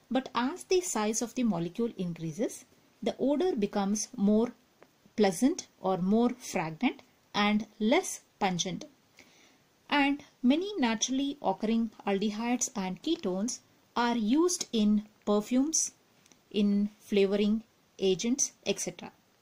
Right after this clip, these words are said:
So for example, we can take vanillin. I hope most of you are aware of vanillin. So the essence, that is the vanilla essence which you use,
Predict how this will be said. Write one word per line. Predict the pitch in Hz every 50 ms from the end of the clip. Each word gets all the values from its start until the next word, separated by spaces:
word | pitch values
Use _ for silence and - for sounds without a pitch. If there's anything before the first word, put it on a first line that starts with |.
| _ _ _ _ _ _ _ _ -
So | - 240
for | 220 - 311 349
example, | 381 339 - - 339 339 330 359 349 320
we | 302 277
can | - 240 190 165
take | - 196 180 185 - - - _ - 208
vanillin. | 208 208 185 185 175 175 170 160 165 - - _ _ _
I | - 202 196 202
hope | 214 208 220 214 214 214 214 - - -
most | 196 196 196 - -
of | 196 185 -
you | 202 202 202 202 -
are | - 190 185 185 185 180 - _ -
aware | - 190 180 160 196 226 262 285 - - _ _ _ _ -
of | - 180 175 180 170 170 -
vanillin. | 165 185 190 185 202 202 285 403 - - _ _ - - - - _ _ _ _
So | - - - - 214 208 208 208 208 214 208 _ _ _ _ _
the | - 202 - -
essence, | 220 226 - - 285 277 285 285
that | - - 202 196
is | 208 196 -
the | - 202
vanilla | 170 170 185 180 185 202 214 226 240 254 247
essence | 240 233 - 240 226 233 233 - - - - -
which | 190 180 180 -
you | 202 196 190
use, | 185 190 196 202 202 196 - - - -